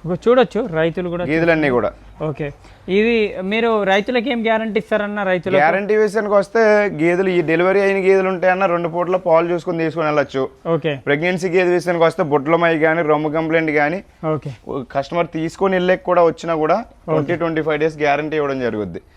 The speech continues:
Speaker 1: ఓకే.
Speaker 2: రొమ్ము ప్రాబ్లం వచ్చినా, బొడ్లమై వచ్చినా, గేదెను వాపస్ తీసుకొని మళ్ళీ వేరే గేదెని ఇవ్వడం జరుగుద్ది.
Speaker 1: ఓకే. కొంతమంది, చాలా మంది కామెంట్స్ పెడుతున్నారు ఏందంటే, ఆ, ఈ ఆంధ్రాలో మోసాలు ఉన్నాయని చెప్తున్నారు. ఆ మోసాలు ఎందుకు అవుతున్నాయి? ఆ, ఆ, బ్రోకర్ల వల్ల అవుతున్నాయా? దేని గురించి అవుతున్నాయి మోసాలు?
Speaker 2: మోసం అంటూ ఏమీ లేదన్న.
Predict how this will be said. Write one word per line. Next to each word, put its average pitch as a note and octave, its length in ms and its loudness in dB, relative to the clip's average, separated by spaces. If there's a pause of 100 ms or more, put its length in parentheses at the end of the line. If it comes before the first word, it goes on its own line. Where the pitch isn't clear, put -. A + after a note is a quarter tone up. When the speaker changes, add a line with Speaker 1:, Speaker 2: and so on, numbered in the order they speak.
(140)
Speaker 1:
ఓకే. C3+ 200 -4
Speaker 2:
రొమ్ము C#3+ 200 0
ప్రాబ్లం E3 340 2
వచ్చినా, E3+ 240 -4
బొడ్లమై D#3+ 440 0
వచ్చినా, D#3+ 220 -4
గేదెను D#3+ 300 0
వాపస్ D#3 320 -2
తీసుకొని E3 300 -8
మళ్ళీ D#3 160 -2
వేరే D3+ 200 0
గేదెని C#3+ 220 -2
ఇవ్వడం B2+ 240 -4
జరుగుద్ది. F#2 360 -6 (180)
Speaker 1:
ఓకే. C#3 160 -10
కొంతమంది, G#3+ 500 -6
చాలా G3 140 0
మంది G#3+ 200 -4
కామెంట్స్ F#3 400 -4
పెడుతున్నారు E3+ 600 -4 (380)
ఏందంటే, E3+ 760 -2
ఆ, D3+ 300 -2 (280)
ఈ D3+ 160 -2
ఆంధ్రాలో E3 460 -2
మోసాలు D#3 460 -4
ఉన్నాయని D3+ 320 -8
చెప్తున్నారు. D3 400 -10
ఆ E3+ 120 -8
మోసాలు F#3+ 360 -4
ఎందుకు G3 280 -4
అవుతున్నాయి? F#3 600 -6
ఆ, D#3+ 120 -6 (160)
ఆ, C#3+ 400 -4
బ్రోకర్ల F3 440 0
వల్ల E3+ 260 -2
అవుతున్నాయా? D#3+ 420 -6
దేని F#3 260 -4
గురించి F#3+ 260 -6
అవుతున్నాయి C#3 320 -8
మోసాలు? C3 260 -12
Speaker 2:
మోసం B2 480 -2
అంటూ F#3+ 260 0
ఏమీ F#3+ 220 0
లేదన్న. E3+ 600 -2